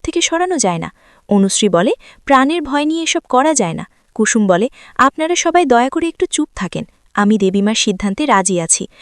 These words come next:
আমি ব্র্যান্ড অ্যাম্বাসেডর পদ ছাড়তে রাজি, আমি রান্নাঘরে খুব ভালো আছি।" ইন্দ্রাণী সিদ্ধার্থকে বলে সাংবাদিকদের ডাকার জন্য, সেখানে পরবর্তী কোম্পানির ব্র্যান্ড অ্যাম্বাসেডরের নাম ঘোষণা করা হবে। মীনাক্ষী একথা শুনে ইন্দ্রাণীকে বলতে থাকে, "দিদি, আমি একটু ফ্রেশ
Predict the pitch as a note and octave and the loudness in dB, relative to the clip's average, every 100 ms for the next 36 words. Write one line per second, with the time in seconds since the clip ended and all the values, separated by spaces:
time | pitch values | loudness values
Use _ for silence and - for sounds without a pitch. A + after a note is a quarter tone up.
0 | - - C4 E4 B3+ B3 C#4+ D#4+ D#4+ - | -14 -2 0 0 2 2 4 0 0 -2
1 | E4+ F4 - B3 - C#4+ C#4 E4+ C4 G#3+ | 0 0 4 2 2 -4 -2 0 2 2
2 | F#3+ - _ _ - G#3 A3 F3+ F3 F3 | 0 -4 _ _ -2 2 4 2 0 -2
3 | G#3 A#3+ - A3 G#3 G3+ A#3+ E3 - F3+ | -2 -4 -4 -4 0 2 2 0 -4 -6
4 | _ _ - - - D4 D4+ F4 G4 - | _ _ -20 -10 0 0 2 2 2 0
5 | C4 C#4+ D4+ E4 F4 B3 G3+ B3+ _ - | 0 -2 -4 -2 0 2 2 0 _ -10
6 | - C4+ C4 D4 D#4 - D#4+ B3+ G3 G#3 | -2 0 0 0 -4 -2 -2 0 0 0
7 | F3+ F3 D#3 - _ - - G#3+ G3+ G3+ | -2 -2 -4 -8 _ -6 -2 0 0 0
8 | F#3 F#3 G#3+ - A#3+ G3 F3+ G3+ G#3+ F#3 | 0 2 0 -2 -2 -2 -2 0 0 0
9 | F3 A3 A3+ A3+ - A#3 A#3 A#3+ G3+ G3+ | 0 0 -2 -2 -2 0 0 0 0 -2
10 | C#4 C4 C4+ G#3 E3+ D#3+ F3 D#3 - _ | -4 -4 -2 -2 -2 -4 -4 -8 -10 _
11 | - - - C#4 D4+ E4 - F#4 D#4+ D#4 | -20 -18 0 2 2 0 2 2 4 0
12 | E4 - E4 C#4+ A#3+ C4 C4+ D4 A3+ G#3+ | -2 -4 -2 0 2 2 0 4 4 4
13 | C4 D4+ G#3 - _ - A3+ C4 F4+ - | 0 -2 -4 -6 _ -6 0 2 2 2
14 | A#3 C#4 - E4 - C4 | 0 0 -2 -2 4 4